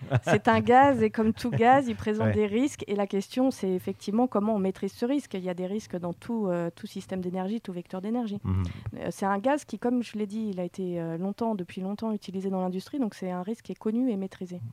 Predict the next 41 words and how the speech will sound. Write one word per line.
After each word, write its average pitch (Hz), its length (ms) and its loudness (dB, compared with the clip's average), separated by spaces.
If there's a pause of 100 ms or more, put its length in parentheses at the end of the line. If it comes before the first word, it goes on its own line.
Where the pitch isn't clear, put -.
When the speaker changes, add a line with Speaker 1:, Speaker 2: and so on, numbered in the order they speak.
(100)
Speaker 2:
D'accord. 80 340 -4 (260)
Euh, 82 100 0
par 73 140 -2
exemple, 107 200 2 (160)
on, 92 60 -8
on 95 60 -2
fume 101 260 0
pas 104 380 6
dans 82 160 -6
les 85 100 -4
stations-service, 82 880 -6
euh, 80 240 -4
parce 71 160 -8
qu'il - 100 -12
y 73 40 -6
a - 20 -6
des 65 100 -8
pompes - 220 -12
à 62 100 -6
essence. 131 340 -6
C'est, 69 120 -10
c'est, - 220 -12
c'est - 100 -12
à 78 60 -6
peu 101 100 -2
près 98 140 -2
la 95 80 2
même 95 180 -2
chose. 127 260 -6
Speaker 1:
Ouais. 110 80 -4
Speaker 2:
C'est, 98 160 -8
le 107 120 2
danger 127 240 4
est 147 40 4
pas 143 120 2
un 143 80 0
peu 151 100 -4
plus 143 140 -2
grand 147 180 -4
quand 143 100 -4
même ? 147 200 -4